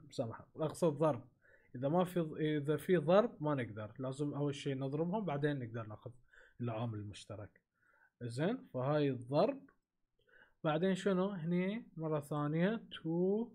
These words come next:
four K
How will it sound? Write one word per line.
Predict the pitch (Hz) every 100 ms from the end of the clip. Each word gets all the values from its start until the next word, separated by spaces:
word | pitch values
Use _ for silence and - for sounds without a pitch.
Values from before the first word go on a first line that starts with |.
| - _ _ _ _ _ _ _ _ _ _ _ _ _ _ _ _ _ _ _ _ _ _ _ _ _ _ _ _ _ _ _ _ _ _ _ _ _ _ _ _ _ -
four | - - - 160 147 139
K | - 151 143 175